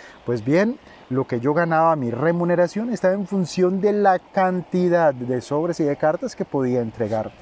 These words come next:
Lo que yo hice, y lo voy a explicar con un len-, con un lenguaje producto de la experiencia que ahora tengo.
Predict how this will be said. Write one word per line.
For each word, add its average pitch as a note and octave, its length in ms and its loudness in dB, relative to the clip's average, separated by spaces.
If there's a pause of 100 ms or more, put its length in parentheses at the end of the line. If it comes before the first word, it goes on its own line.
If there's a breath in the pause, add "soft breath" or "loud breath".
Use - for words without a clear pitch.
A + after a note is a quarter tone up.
(440 loud breath)
Lo D#3+ 140 0
que E3 180 -2
yo G3+ 320 2 (140)
hice, G#3 540 0
y E3+ 260 2
lo D#3+ 240 2
voy E3 160 2
a G#3+ 40 2
explicar F3 420 -2
con F#3 160 0
un F#3+ 60 2
len-, F#3+ 180 0
con E3+ 160 -2
un E3+ 160 0
lenguaje F3 720 2
producto D3 520 2
de F3+ 100 6
la E3+ 80 2
experiencia D#3+ 720 -2
que D#3+ 80 -2
ahora D3+ 220 2
tengo. E3+ 420 0